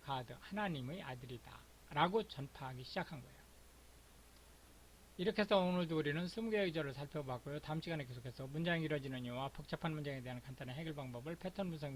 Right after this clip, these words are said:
구조 분석 기법을 통해서 액츠 계속 진행하도록 하겠습니다.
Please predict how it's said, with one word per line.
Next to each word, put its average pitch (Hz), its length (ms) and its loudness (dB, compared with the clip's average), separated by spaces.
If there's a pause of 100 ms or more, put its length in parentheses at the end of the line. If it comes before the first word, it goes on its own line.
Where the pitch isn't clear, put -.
구조 143 220 -6
분석 139 260 -8
기법을 131 320 -10
통해서 131 400 -12
액츠 135 640 -2 (440)
계속 143 240 -6
진행하도록 135 500 -8 (360)
하겠습니다. 185 680 2